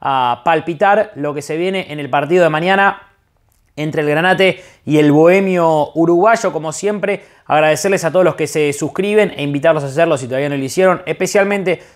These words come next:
si están del otro lado y son hinchas de Lanús, no les cuesta absolutamente nada, es gratis, le dan un clic al botón de suscribirse y a mí me ayudan para seguir creciendo y agrandando esta comunidad, mayoritariamente, obviamente, de hinchas de Lanús. Bueno,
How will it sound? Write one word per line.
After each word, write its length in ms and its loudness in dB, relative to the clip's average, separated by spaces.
si 140 -4
están 180 0
del 80 2
otro 160 2
lado 160 6
y 60 0
son 140 -4
hinchas 220 -2
de 40 2
Lanús, 340 0
no 160 -2
les 120 0
cuesta 200 0
absolutamente 540 -2
nada, 400 0
es 80 -6
gratis, 440 0
le 100 -4
dan 260 0
un 160 -4
clic 320 -2
al 100 -2
botón 200 -2
de 60 -4
suscribirse 440 -4
y 40 0
a 60 0
mí 120 -4
me 80 -2
ayudan 400 0
para 420 2
seguir 440 0
creciendo 440 0
y 80 2
agrandando 580 0
esta 680 2
comunidad, 640 0
mayoritariamente, 840 -4
obviamente, 560 -4
de 200 -2
hinchas 720 0
de 100 -6
Lanús. 380 -4
Bueno, 460 2